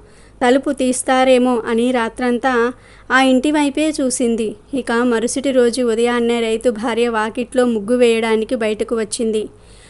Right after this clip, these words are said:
రైతు పొలానికి వెళ్ళడానికి అన్నీ సిద్ధం చేసుకుంటూ ఉన్నాడు. ఎవరి పనుల్లో వారు నిమగ్నమై ఉన్నారు. ఇదే సరైన సమయం అని భావించి నాగిని ఇంటిలోనికి వెళ్ళింది.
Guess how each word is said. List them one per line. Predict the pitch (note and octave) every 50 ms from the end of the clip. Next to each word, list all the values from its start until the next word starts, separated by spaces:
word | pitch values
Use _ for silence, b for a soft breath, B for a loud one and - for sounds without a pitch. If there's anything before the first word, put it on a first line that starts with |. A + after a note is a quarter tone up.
| b b b
రైతు | - A#3+ B3 C4+ C#4+ C#4+ D4+
పొలానికి | - - A#3 A#3 A#3+ B3 C4 C4+ C4+ C4+ C#4
వెళ్ళడానికి | B3+ A#3+ A#3 A#3 A3+ A#3+ A#3 A3+ A#3+ A3+ - B3 A#3+ A#3
అన్నీ | - - G#3+ A3+ A#3 B3+ B3+
సిద్ధం | - - A#3+ G3+ G3+ B3+ B3+
చేసుకుంటూ | B3 - C4 A3+ A3+ - - A#3+ A#3 A3+ - C#4
ఉన్నాడు. | C#4 C4 A#3 A3 A3 G#3+ A3 G#3+ G#3+ G#3 - - b b b b b b b b b -
ఎవరి | A#3+ B3 B3 C4+ D#4+
పనుల్లో | D#4+ E4+ D4+ D4 D4+ D4+ D4+ D#4 D#4+ D#4+
వారు | D4+ C#4 B3+ B3 B3 C4+
నిమగ్నమై | B3+ B3 A#3 A#3 A#3 A3+ A3 A#3 C#4 C#4 C4+ C4+ C#4 C#4+
ఉన్నారు. | C#4 - A3+ A3 A3 A3+ A3 A3 A3 G#3 - - - - - - - b b b b b b b b
ఇదే | - B3+ A#3 D#4 E4+ F4
సరైన | - - C#4 C4+ C#4 C#4 C#4+ D4
సమయం | D4 - C#4+ A#3+ A#3+ B3 B3+ C4 C4 -
అని | A#3+ A#3+ A#3+
భావించి | A3+ G3+ G#3 A#3 A3+ A#3+ B3+ B3 A#3+ - C4 C4+
నాగిని | C#4 B3+ A#3+ A#3 A#3+ A3+ C4+ C4+ C#4 C4+ A#3 -
ఇంటిలోనికి | A3 A#3+ A#3 A3+ C4+ B3+ C4 B3 B3 B3 A3+ C#4
వెళ్ళింది. | B3+ A#3 A3 A3 A3 A3+ A3+ A3 A3 G#3+ -